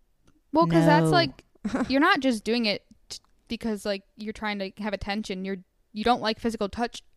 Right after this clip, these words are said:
Speaker 1: 'cause that's just how you are. Some people don't like being touched. It's a personal
Speaker 2: Yes.
Speaker 1: bubble.
Speaker 2: Yes, yes.
Speaker 1: I feel like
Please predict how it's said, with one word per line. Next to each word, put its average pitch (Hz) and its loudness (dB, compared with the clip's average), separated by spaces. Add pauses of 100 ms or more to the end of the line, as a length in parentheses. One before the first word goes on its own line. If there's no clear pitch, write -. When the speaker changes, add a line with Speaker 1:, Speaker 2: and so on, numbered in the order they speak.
(180)
Speaker 1:
'cause 214 -6
that's 220 -2
just 220 -6
how 208 0
you 190 -2
are. 208 4
Some 220 -4
people 233 -2
don't 220 0
like 226 -2
being 220 0 (160)
touched. - 0
It's - -14
a 208 -8
personal 214 0
Speaker 2:
Yes. 190 -2
Speaker 1:
bubble. 202 0 (920)
Speaker 2:
Yes, 151 -10
yes. - -16 (180)
Speaker 1:
I 269 4
feel 349 -2
like 403 -4